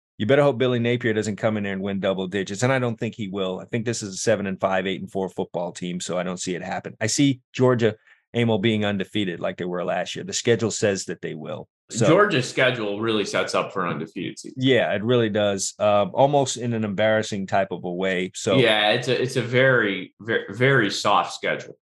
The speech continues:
Speaker 1: Yeah, it's a nice little softball itching to be hit over the fence, and they will, I think, 'cause they have an embarrassment of talent there. So I see them undefeated against Alabama at ten and two. Um, what do I think of Texas A and M? Big game against Alabama.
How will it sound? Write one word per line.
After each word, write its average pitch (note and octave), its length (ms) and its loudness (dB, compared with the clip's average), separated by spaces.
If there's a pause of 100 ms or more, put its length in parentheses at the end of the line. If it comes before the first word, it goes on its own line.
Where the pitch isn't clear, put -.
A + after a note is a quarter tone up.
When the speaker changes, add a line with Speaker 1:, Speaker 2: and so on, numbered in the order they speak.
Speaker 1:
Yeah, C3 200 4
it's A2+ 140 -2
a B2 60 0
nice C3+ 320 0
little C3 140 0
softball G#2+ 720 0
itching A#2+ 320 -2
to A2 80 -2
be G2+ 180 -6
hit G2+ 320 -4
over G2 260 -6
the F2 80 -12
fence, G2 500 -4
and G2+ 240 0
they F#2+ 100 0
will, F#2+ 500 0
I G2 140 2
think, F#2 360 -6
'cause F#2+ 200 -4
they G2 200 -2
have G2+ 200 2
an G2+ 80 -4
embarrassment G2 640 -2
of F2+ 80 -16
talent G#2 380 -2
there. G2 220 -6 (280)
So A#2+ 140 4
I A#2+ 80 4
see B2+ 180 -2
them A#2+ 180 2
undefeated A2+ 520 -2
against G2 340 -4
Alabama F#2+ 600 2
at F2 160 -8
ten G2+ 200 -2
and F2+ 160 -6
two. F#2 380 -2 (340)
Um, G#2+ 260 4
what B2+ 100 4
do C3+ 60 4
I C3 80 6
think C3 200 0
of C3+ 100 -2
Texas C3+ 400 0
A C3 220 2
and B2+ 100 0
M? C#3 400 0 (320)
Big C#3+ 220 4
game C#3+ 240 4
against C3 280 0
Alabama. C3 760 2